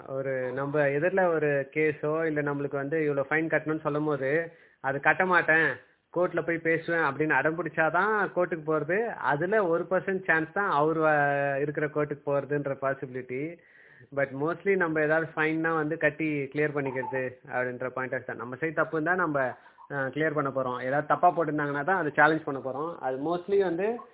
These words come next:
இவங்க போட்டிருக்க தப்பு தான் அப்படின்னு சொன்னா அந்தந்த டிபார்ட்மெண்ட்டே கூட வந்து, "ஆமா, கரெக்ட் பண்ணிட்டோம், நீங்க எதுவும் பண்ண வேண்டாம்" அப்படின்னே சொல்றோம். So, கோர்ட் வரைக்கும் போறதே ரொம்ப கம்மி தான். So, நம்ம அதுல வர்றது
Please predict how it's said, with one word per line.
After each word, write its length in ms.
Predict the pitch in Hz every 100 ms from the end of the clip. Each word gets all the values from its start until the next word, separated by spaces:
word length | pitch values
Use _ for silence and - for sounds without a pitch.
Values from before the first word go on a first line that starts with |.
| - _ _
இவங்க 240 | 156 165 165
போட்டிருக்க 400 | 190 196 180 180
தப்பு 280 | 170 175
தான் 240 | 180 185 170
அப்படின்னு 200 | 170 175
சொன்னா 380 | 165 185 220 170
அந்தந்த 640 | 156 160 156 147 139 135
டிபார்ட்மெண்ட்டே 580 | 139 147 180 180 170 180
கூட 200 | 180 190
வந்து, 200 | 185 180
"ஆமா, 220 | 170 165 156
கரெக்ட் 280 | 147 151
பண்ணிட்டோம், 340 | 151 139 139 131
நீங்க 160 | 131
எதுவும் 180 | 127 135
பண்ண 160 | 127 131
வேண்டாம்" 280 | 127 123 131
அப்படின்னே 300 | 127 131 139
சொல்றோம். 320 | 135 120 120 113 -
So, 100 | -
கோர்ட் 180 | 165 170
வரைக்கும் 380 | 185 185 185 175
போறதே 240 | 170 185
ரொம்ப 180 | 170 165
கம்மி 280 | 160 151 143
தான். 300 | 135 160 190 _ _ _ _ _ _
So, 160 | 131 127
நம்ம 300 | 127 143 156
அதுல 300 | 147 143 147
வர்றது 480 | 151 147 147 127